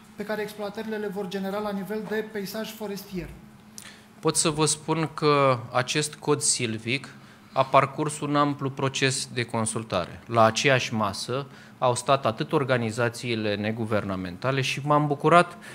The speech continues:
Speaker 2: foarte mult, uh, de prezența acelor, uh,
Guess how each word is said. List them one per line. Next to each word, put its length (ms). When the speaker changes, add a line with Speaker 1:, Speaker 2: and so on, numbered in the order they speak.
Speaker 2:
foarte 380
mult, 380
uh, 280
de 100
prezența 720
acelor, 480
uh, 60